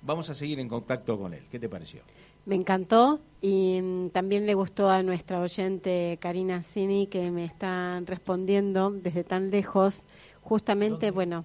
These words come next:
Speaker 2: desde Rosario.
Speaker 1: Ah, ah.
Speaker 2: Eh, to-, todo este mundo que abrimos acá en Masonería, Misterios y Verdades, en donde nos contactamos con el pasado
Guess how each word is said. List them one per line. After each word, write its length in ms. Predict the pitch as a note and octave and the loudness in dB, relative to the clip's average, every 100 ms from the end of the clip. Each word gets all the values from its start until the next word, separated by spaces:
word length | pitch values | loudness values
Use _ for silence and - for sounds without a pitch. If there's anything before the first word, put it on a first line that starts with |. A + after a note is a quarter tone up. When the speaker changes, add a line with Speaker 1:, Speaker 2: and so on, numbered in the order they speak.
| - - | -12 -14
Speaker 2:
desde 400 | F3+ G3+ F#3+ G3+ | 0 0 2 -2
Rosario. 460 | G#3+ A#3+ G#3 G3 | -2 -2 -2 -2
Speaker 1:
Ah, 80 | E3 F#3+ F#3 | -4 -14 -20
ah. 40 | G#3+ - - - | -20 -20 -20 -12
Speaker 2:
Eh, 800 | - F#3 F3+ F3 F3 E3+ E3+ E3+ E3 | 0 2 4 4 2 2 0 -2 -4
to-, 180 | G3 F#3+ - - | -2 -2 -4 -2
todo 280 | G#3 G3+ | 0 4
este 300 | G3 - - | 2 2 0
mundo 460 | F#3 F#3+ G3+ G3 F3 | 2 2 2 2 0
que 80 | E3+ | 0
abrimos 640 | E3+ F3 F3+ F3+ F3 E3+ | 0 0 0 0 -2 -4
acá 340 | - D#3+ F3 F3 | -10 -4 -2 0
en 100 | F3 | -2
Masonería, 760 | E3+ - F3+ F3+ F#3+ F#3 F3 | -4 -4 -4 -2 -2 0 0
Misterios 580 | F3 E3+ - F#3 F#3 - | 0 -2 -2 -2 -2 -2
y 40 | |
Verdades, 560 | F3 E3+ F#3+ F#3+ G3+ G3+ | -2 -2 0 0 -2 -2
en 100 | F#3 | -2
donde 220 | F3 E3+ | -2 -2
nos 100 | E3 | -4
contactamos 640 | - E3+ D#3+ D#3+ F3 F3 - | -6 -8 -8 -6 -4 -4 -4
con 160 | F3 | -4
el 120 | E3 | -6
pasado 640 | D#3+ D#3+ - G3+ G3+ F#3+ | -8 -10 -4 -2 -2 -4